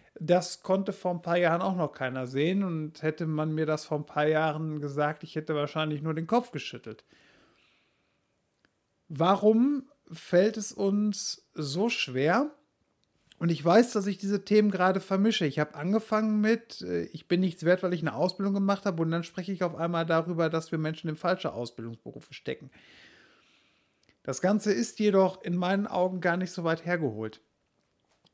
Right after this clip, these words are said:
Gehen wir doch mal auf die Essenz des Berufslebens. Und ich möchte jetzt gar nicht darauf hinaus, dass ich jeden Tag Menschen sehe, die auf ihren Job überhaupt keine Lust haben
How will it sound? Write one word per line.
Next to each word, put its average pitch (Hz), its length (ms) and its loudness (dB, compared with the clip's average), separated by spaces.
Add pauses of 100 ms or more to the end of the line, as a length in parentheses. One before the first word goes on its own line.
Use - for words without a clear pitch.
(120)
Gehen 170 280 4
wir 233 80 4
doch 220 180 0
mal 185 260 2
auf 165 360 0
die 165 280 -4
Essenz 190 500 -2
des 185 120 -10
Berufslebens. - 840 -14 (960)
Und 160 320 -2 (140)
ich 156 200 -2
möchte 202 280 4
jetzt 165 100 -2
gar 190 180 4
nicht 214 160 0
darauf 196 280 6
hinaus, 214 500 8
dass 165 180 -4
ich 165 140 -6
jeden 185 220 0
Tag 175 240 -2
Menschen 180 340 -2
sehe, 175 240 2
die 170 160 -2
auf 165 180 -2
ihren 170 340 0
Job 175 280 -2
überhaupt 180 480 -2
keine 170 320 0
Lust 208 440 0
haben 147 420 0